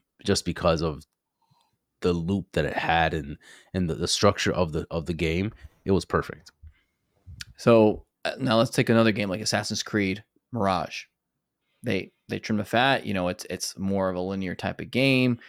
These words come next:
Speaker 2: smaller scale. Do you think they did pretty well, or you think they went in the right direction, or do you think they're happy with the results of that game?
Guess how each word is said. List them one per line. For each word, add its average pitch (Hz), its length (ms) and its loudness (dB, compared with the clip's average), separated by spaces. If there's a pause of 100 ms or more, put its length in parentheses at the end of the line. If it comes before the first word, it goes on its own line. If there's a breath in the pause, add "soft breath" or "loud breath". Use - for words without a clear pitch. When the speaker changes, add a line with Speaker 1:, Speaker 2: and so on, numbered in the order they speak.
Speaker 2:
smaller 98 460 -2
scale. 113 640 2 (400 soft breath)
Do - 80 -2
you 107 40 0
think 117 160 2
they 113 80 2
did 104 240 -4
pretty 110 160 -2
well, 120 260 6
or 160 80 8
you 120 80 2
think 110 140 0
they 110 60 0
went 104 160 0
in 104 40 -4
the 98 80 -8
right 104 140 -6
direction, 123 500 0
or 104 320 0
do - 140 -14
you - 40 -16
think 107 160 -8
they're 92 100 -8
happy 113 280 -6
with 113 80 -2
the 110 80 -4
results 101 320 -4
of 104 80 -10
that 82 160 -2
game? 131 400 -6